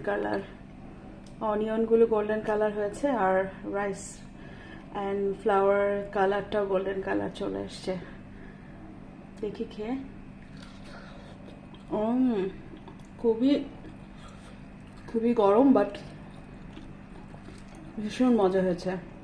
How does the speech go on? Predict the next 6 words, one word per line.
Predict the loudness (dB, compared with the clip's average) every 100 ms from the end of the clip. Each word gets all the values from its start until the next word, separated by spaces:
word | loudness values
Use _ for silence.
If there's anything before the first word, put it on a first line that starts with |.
| -6 -4 -4 -2
আমি | 0 4 6
ওয়েট | 6 6
করতে | 4 6
পারছি | 6 6 10
না। | 10 10 6 -10 -14 -16 -16 -16 -16 -16 -16 -16 -16 -14 -16 -16 -14 -14 -2
তো | 2 4 4